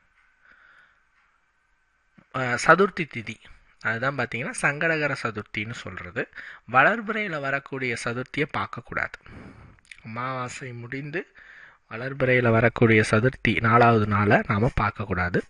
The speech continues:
பௌர்ணமியில இருந்து வரக்கூடிய நான்காவது, ஆ, சதுர்த்தியை நாம பார்க்கலாம். சிறப்பு. இது பாத்தீங்கன்னா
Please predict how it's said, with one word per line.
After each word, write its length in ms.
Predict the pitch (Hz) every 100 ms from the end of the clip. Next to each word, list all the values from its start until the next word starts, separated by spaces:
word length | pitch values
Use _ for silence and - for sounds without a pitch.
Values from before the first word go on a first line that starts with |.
| -
பௌர்ணமியில 920 | 139 185 240 247 247 233 226 220 208 175
இருந்து 540 | 175 196 190 170 - - _ - - - _
வரக்கூடிய 640 | - 123 123 117 104 104 220 - _ _
நான்காவது, 920 | 123 117 143 151 135 123 117 104 87 - - - - - -
ஆ, 280 | 110 104 101 -
சதுர்த்தியை 640 | 135 127 143 - 117 131 208 - - -
நாம 420 | 113 107 107 175 - _ _ _ _ _ _ _ _ _ _
பார்க்கலாம். 640 | - 117 110 - 101 135 - _ _ _ _ _ _
சிறப்பு. 560 | _ - 117 - - - - _ _ _ _ _ _ _ _ _ _ _
இது 200 | 139 143
பாத்தீங்கன்னா 320 | 147 147 143